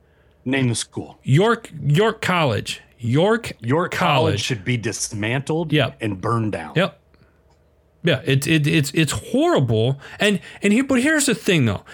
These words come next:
Speaker 2: If you look at colleges and universities, they've been doing this for thirty, b-, f-,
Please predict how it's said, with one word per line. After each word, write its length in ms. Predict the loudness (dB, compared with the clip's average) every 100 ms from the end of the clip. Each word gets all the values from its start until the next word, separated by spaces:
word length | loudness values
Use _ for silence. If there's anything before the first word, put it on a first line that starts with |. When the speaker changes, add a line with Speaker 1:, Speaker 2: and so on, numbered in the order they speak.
| -6
Speaker 2:
If 140 | -2 2
you 180 | 2 2
look 160 | 0
at 120 | -2
colleges 640 | -2 0 2 2 2 0 0
and 140 | 0
universities, 840 | 0 0 0 -2 -2 -4 -6 -8 _ _ _ _ _ _ _ _ _ _ _ -20 -4
they've 220 | 2 4 4
been 180 | 4
doing 380 | 4 4 2 2
this 300 | 4 2 2
for 640 | -4 -2 2 2 2 0 -4 -16 -20 -20 -20 -20 -20 -20 -20 -20 -20
thirty, 480 | -18 -2 0 2 2
b-, 240 | 0 0 0
f-, 300 | -4 -6 -6